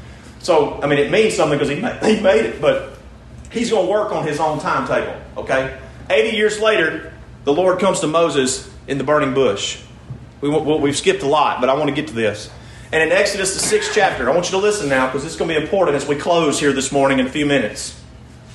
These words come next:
It says, the Lord says to Moses, Exodus six, "Now shalt thou see what I will do to Pharaoh." Let me tell you, the Lord says, "I'm about to do something. You're not, it's gonna be amazing." <laughs> He says, "For I with a strong hand shall let them go, and with a strong hand shall he drive them out of his land."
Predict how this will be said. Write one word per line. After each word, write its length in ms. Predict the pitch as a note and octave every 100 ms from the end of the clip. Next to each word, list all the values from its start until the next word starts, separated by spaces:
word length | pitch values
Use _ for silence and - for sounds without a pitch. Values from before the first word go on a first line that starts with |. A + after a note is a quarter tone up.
| - - - -
It 80 | E3+
says, 240 | G#3+ G#3
the 80 | F#3+
Lord 340 | G3 A#3+ B3
says 220 | - B3
to 80 | A#3
Moses, 400 | A3+ A#3 G#3 C#3+
Exodus 360 | F#3 F#3 F#3+ G3
six, 360 | G#3+ G3 -
"Now 340 | D#3 G3+ C4 C4
shalt 280 | C4+ B3+ B3+
thou 120 | A#3
see 220 | - B3+
what 140 | A#3+
I 180 | A#3 C#4+
will 80 | C4
do 100 | A#3+
to 80 | A3+
Pharaoh." 440 | A3+ G#3+ G#3 G3+
Let 140 | G3 G#3
me 140 | G#3
tell 220 | G#3+ G#3
you, 280 | G#3 G3+ - -
the 80 | E3+
Lord 480 | E3+ G3 A3 A3+ A3
says, 220 | A3 G3
"I'm 100 | G3+
about 320 | F#3 F#3+ -
to 0 |
do 140 | F3+ E3+
something. 360 | E3+ C3+ A2+ - -
You're 140 | E3+ G3+
not, 280 | F#3+ F3+ F3
it's 120 | F3
gonna 200 | G#3+ G3
be 140 | G3
amazing." 680 | E3+ F3+ F#3 D3 A#2+ - - -
<laughs> 0 | - - - - - - -
He 120 | G3+ G3+
says, 200 | G#3+ -
"For 160 | G3
I 220 | G3 A#3+
with 140 | A#3 G3+
a 40 |
strong 460 | - A#3+ C4 B3+ G#3+
hand 400 | B3 B3 D#3+ C#3
shall 160 | E3+
let 240 | D#3+ G3+ G3+
them 220 | F#3+ F3
go, 320 | F3+ D#3+ C#3+ - -
and 100 | F3+
with 80 | F3+
a 40 |
strong 440 | - A#3 C4 C4
hand 380 | G#3+ B3+ G#3+ D#3+
shall 120 | G3
he 120 | F3+ E3+
drive 340 | F#3+ F#3+ F#3
them 140 | F#3
out 440 | F3+ F3 E3 - -
of 80 | E3
his 160 | E3+
land." 360 | E3+ E3 B2+